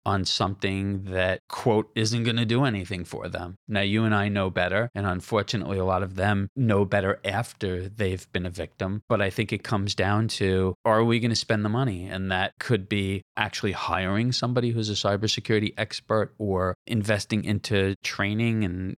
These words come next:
upskilling some of the people that they have, or going on the outside and contracting an outside company. But no matter how you slice it, you're talking about spending money.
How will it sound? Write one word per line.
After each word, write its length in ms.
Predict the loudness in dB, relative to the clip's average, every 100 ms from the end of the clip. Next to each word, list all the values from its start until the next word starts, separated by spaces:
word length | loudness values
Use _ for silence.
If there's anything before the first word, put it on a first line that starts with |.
| -6
upskilling 640 | -4 -4 -2 0 2 0 0
some 260 | 0 2
of 140 | 0 -2
the 80 | -4
people 300 | -2 0 0
that 160 | 0
they 120 | 0
have, 440 | -2 0 2 2 0
or 300 | 0 0 -2
going 320 | 0 0 0
on 100 | -2
the 140 | 0
outside 380 | 0 -2 0 0
and 120 | -2
contracting 640 | -4 0 0 0 -4 -2 0
an 80 | 2
outside 480 | 2 0 -4 -4
company. 380 | -4 -6 -2 -2
But 200 | -2 -4
no 80 | -2
matter 220 | -2 -2
how 120 | 0
you 160 | 0 0
slice 440 | -2 0 2 2
it, 120 | 0 -2 -2
you're 100 | 0
talking 300 | 2 2 2
about 220 | 0 0
spending 360 | 0 -2 0 0
money. 320 | 0 -2